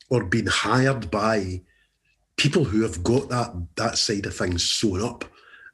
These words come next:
big time. And they have great voices as well. Stephen Lindsay, singular voice. You will not, I challenge anybody to listen to a Big Dish record and not recognise that voice.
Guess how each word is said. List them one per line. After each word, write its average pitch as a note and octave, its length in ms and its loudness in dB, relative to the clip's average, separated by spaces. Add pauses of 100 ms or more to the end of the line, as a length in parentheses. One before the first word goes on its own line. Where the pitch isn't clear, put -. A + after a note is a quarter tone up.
(360)
big G#2 260 -2
time. D2+ 420 -2 (400)
And A2 120 4
they A2 60 2
have G#2 260 -2
great A2 240 0
voices G2 580 0
as D#2 160 2
well. G#2+ 260 0
Stephen A2+ 440 2
Lindsay, C#3 420 2 (880)
singular D3 580 4
voice. G2+ 460 0
You A#2 160 4
will A2 160 2
not, C3 460 2 (240)
I C#3 100 6
challenge A#2+ 480 2
anybody A#2+ 380 2
to G2+ 160 -4
listen F#2+ 220 -6
to F#2 40 -6
a F2 40 -6
Big F#2+ 220 -2
Dish F#2+ 240 -2
record G2+ 320 -2 (260)
and G2+ 140 -2
not A#2+ 200 2
recognise G#2 600 -4
that F2 260 -6
voice. A2+ 460 -4